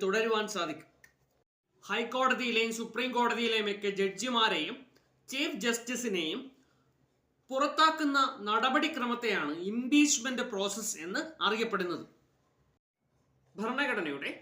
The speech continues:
പന്ത്രണ്ടാം ഭേദഗതി പ്രകാരം ഗോവ, ദാമൻ and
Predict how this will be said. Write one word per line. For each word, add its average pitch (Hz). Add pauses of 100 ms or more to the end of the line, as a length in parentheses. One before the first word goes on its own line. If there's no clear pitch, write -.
(320)
പന്ത്രണ്ടാം 262
ഭേദഗതി 233 (100)
പ്രകാരം 165 (520)
ഗോവ, 240 (480)
ദാമൻ 254
and 220